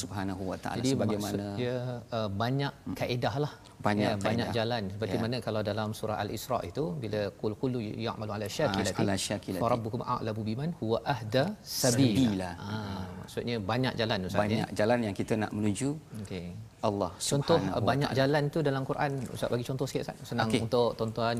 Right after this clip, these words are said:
Speaker 2: yang berada di
Speaker 1: Hmm.
Speaker 2: rumah pun kita faham, oh, rupanya, eh, bukanlah, eh, semua, apa, su-, satu pattern, satu, apa,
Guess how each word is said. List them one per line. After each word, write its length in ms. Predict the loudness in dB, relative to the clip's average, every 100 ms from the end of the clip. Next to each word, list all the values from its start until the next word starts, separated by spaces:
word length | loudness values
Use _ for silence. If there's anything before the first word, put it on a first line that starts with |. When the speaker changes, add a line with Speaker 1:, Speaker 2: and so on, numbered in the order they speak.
| -2
Speaker 2:
yang 100 | -2
berada 200 | -2 -2
di 80 | -2
Speaker 1:
Hmm. 80 | -2
Speaker 2:
rumah 160 | -2 0
pun 100 | 0 0
kita 120 | 0 0
faham, 220 | 2 2 4
oh, 80 | 2 0
rupanya, 440 | -6 2 2 2 -2 -2 -4 -2 -2
eh, 160 | -2 -4 -6
bukanlah, 440 | -2 0 0 -2 -4 -4
eh, 180 | -4 -4 -4
semua, 420 | -2 -2 0 0 0 0 -2
apa, 140 | -4 -4 -6 -8
su-, 160 | -12 -12 -6
satu 180 | -6 -4 -4
pattern, 340 | 0 2 2 2
satu, 220 | -6 -4 -4
apa, 120 | -2